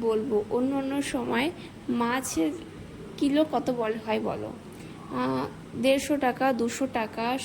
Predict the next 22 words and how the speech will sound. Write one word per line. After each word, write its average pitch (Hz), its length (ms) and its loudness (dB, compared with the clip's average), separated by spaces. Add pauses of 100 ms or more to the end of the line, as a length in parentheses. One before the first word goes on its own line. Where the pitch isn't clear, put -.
(220)
আড়াইশো 226 360 -2
টাকা 254 200 0 (100)
কিলো 220 220 2
থাকে, 214 400 -4 (400)
আর 220 80 -2
এখন 247 460 0
এত - 320 -2
পরিমাণে 285 380 2 (100)
কম 262 240 0
হয়েছে 269 340 2
মাছের 254 560 0 (420)
দাম, 220 300 2 (1300)
চল্লিশ 277 380 2
টাকা 277 200 4
করে 285 200 2
কেজি, 220 360 2
ঠিক 269 180 -2
আছে? 254 360 -2
আর 226 140 0
এইদিকে 247 340 4
দেখো, 233 300 -2
আমার 254 200 0